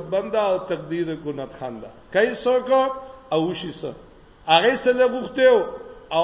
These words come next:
الله وکړه څه. په دې کې هغې ډیپټي کمیشنر جدا کړ. څه ورته وی، نو هغه ما ته وی، "جی، یو درخواست کوم." ما یې چې وکړه.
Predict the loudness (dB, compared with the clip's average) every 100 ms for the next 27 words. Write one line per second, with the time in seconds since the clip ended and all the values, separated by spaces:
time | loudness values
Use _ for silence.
0 | 0 -2 0 0 0 -2 -6 -12 -12 -16
1 | -18 -20 -20 -20 -20 -20 -20 _ -20 _
2 | -20 -20 _ -4 -2 0 -2 -2 0 0
3 | -4 -16 -20 -20 -20 -20 _ -20 -20 -18
4 | -10 -4 -2 -2 0 0 2 4 4 4
5 | -2 -14 -16 -12 -12 -10 -8 -8 -8 -8
6 | -8 -10 -8 -4 0 0 -2 -4 -6 -8
7 | -20 -20 -20 -20 -20 -20 -20 -18 -8 -4
8 | -4 -4 0 0 0 0 0 -2 -4 -6
9 | -4 -4 -4 -2 -2 -4 -4 -4 -2 -4
10 | -8 -6 -6 -6 -8 -6 -8 -10 -20 -20
11 | -20 -20 -20 _ -20 _ -18 -12 -12 -10
12 | -12 -8 -8